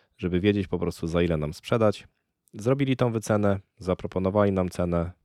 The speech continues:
My się trochę potargowaliśmy, oni się zgodzili na niewielki upust i ubiliśmy interes. Także tak to się zdarzyło, fajnie. I teraz tak, jeżeli to by było kupione przez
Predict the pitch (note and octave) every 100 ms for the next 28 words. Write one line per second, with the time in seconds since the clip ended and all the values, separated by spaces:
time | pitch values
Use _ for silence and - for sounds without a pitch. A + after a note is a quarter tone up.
0 | - B2 D3 C3+ A#2+ G2+ G#2 F#2+ D#2+ -
1 | C3+ A#2 A2+ G#2+ G2+ G2 G2 F#2+ F2+ F2
2 | F#2+ _ _ _ D3 C3+ G#2 E2+ F2+ E2+
3 | G2 G2 E2+ E2+ E2 F2+ E2 - - -
4 | F#2 F2 - _ _ _ _ _ _ A#2+
5 | B2 A#2+ - _ G#2 F2+ F#2 G2 - F2+
6 | - G2+ - G2 F2 D#2 - - - -
7 | - _ G#2 G2 G2 G#2 F#2+ - - F#2+
8 | A2+ A2 - F#2+ G2 F2 F2 F2+ F2 F2
9 | G#2 C3+ - - F2 F2 A#2 C3+ - -
10 | G#2 G2+ G2+ - G#2 G2+ G2 D#2+ C#2 -
11 | A2 G#2+ C3 C3 B2 A#2+ A#2 A#2 A2 G#2
12 | F#2 - G2+ G2 F#2+ F#2 - _ - -
13 | F#2+ - -